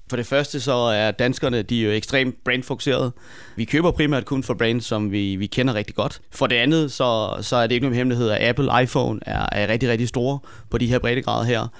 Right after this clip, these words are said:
Og hvad hedder det, derfor kan man sige, at det er sådan det tilgængelige marked for, for, for sådan nogen som os, på, på den korte bane i hvert fald,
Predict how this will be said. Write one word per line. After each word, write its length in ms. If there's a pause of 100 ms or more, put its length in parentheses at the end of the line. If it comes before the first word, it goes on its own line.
(280)
Og 240
hvad 120
hedder 220
det, 420
derfor 200
kan 120
man 100
sige, 300
at 80
det 100
er 40
sådan 200
det 140
tilgængelige 440
marked 400 (340)
for, 300
for, 360
for 140
sådan 120
nogen 140
som 160
os, 260
på, 260
på 100
den 100
korte 260
bane 180
i 40
hvert 160
fald, 220